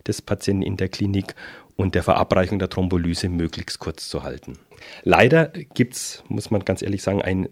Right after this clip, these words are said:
schon immer eine Gruppe von Patienten, die auch bei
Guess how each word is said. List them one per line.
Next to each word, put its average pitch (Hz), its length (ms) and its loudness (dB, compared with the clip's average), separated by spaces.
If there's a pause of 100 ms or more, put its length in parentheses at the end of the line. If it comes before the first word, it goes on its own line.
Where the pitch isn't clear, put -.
(140)
schon - 200 -4
immer 135 260 4
eine 98 200 -2
Gruppe 113 280 -4
von 107 140 -8
Patienten, 101 560 -4
die 101 120 0
auch 98 160 0
bei 92 360 -4